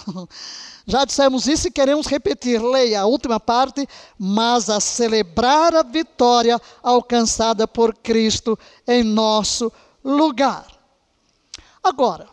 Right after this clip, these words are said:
precisamos entender a declaração que está diante de você. Satanás pode ser o mestre do engano, mas Deus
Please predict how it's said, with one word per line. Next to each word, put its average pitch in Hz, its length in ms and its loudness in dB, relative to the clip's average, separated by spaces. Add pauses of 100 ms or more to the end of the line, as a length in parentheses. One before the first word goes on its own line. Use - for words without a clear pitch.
(1200)
precisamos 320 760 0
entender 208 680 -2 (1500)
a 262 120 2
declaração 262 680 2
que - 80 -6
está 254 160 -2
diante 220 280 0
de 190 60 -12
você. 202 360 -2
Satanás 247 540 -2
pode 254 440 -2
ser 247 240 0
o 285 80 -4
mestre 220 680 -2
do 226 160 -2
engano, 240 500 0 (1800)
mas 269 240 2
Deus 262 580 2